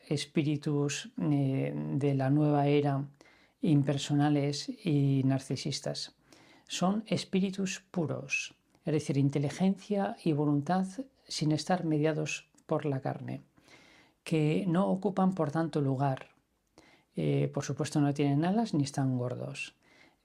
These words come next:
pero tampoco son infantiles. De hecho, mm, lo que se nos cuenta en la Biblia es que cada vez que un ángel aparece,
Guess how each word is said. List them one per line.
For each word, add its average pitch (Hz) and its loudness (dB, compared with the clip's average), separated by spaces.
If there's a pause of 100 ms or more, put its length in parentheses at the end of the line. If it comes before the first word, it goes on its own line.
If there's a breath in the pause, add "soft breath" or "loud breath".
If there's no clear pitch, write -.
pero 143 2
tampoco 143 0
son 151 2
infantiles. 139 -2 (600 loud breath)
De 151 2
hecho, - 0 (240)
mm, 135 4
lo 135 0
que 143 -2
se 135 -2
nos 127 -2
cuenta 143 0
en 139 2
la 135 2
Biblia 160 0
es 190 -4
que 151 -2
cada 127 -4
vez 143 0
que 151 -2 (240)
un 147 4
ángel 151 0
aparece, 156 -2